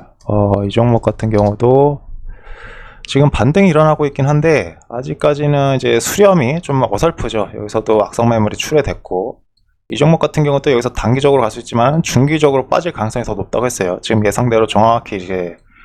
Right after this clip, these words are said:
흘러가고 있죠. 그래서 여기서 다시 한번 눌림목이 나오면서 기관소가 거쳐준 다음에 이렇게 올라가는 그런 흐름을 보고 있습니다. 그러니까 조선주 중에서도 이제 조선이 좋다, 좋다 하지만은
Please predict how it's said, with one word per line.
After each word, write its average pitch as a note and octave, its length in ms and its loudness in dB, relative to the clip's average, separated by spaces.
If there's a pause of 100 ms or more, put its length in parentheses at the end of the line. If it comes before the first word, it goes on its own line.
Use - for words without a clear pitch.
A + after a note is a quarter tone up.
(140)
흘러가고 C#3 400 2
있죠. - 380 -10 (280)
그래서 - 200 -2
여기서 G#2+ 220 0
다시 A2+ 260 -4
한번 C#3 180 4
눌림목이 B2+ 440 2
나오면서 A2 520 0
기관소가 A#2 480 -2
거쳐준 G#2 380 -4
다음에 G2+ 300 -2
이렇게 - 140 -6
올라가는 G2 580 -2 (720)
그런 G#2+ 240 0
흐름을 B2 360 0
보고 A2 180 0
있습니다. F2 420 -10 (960)
그러니까 A#2 260 0
조선주 C#3 720 2
중에서도 B2 540 2
이제 G#2 120 -4
조선이 C#3 360 -2
좋다, A#2 300 -2
좋다 - 280 0
하지만은 A#2 480 0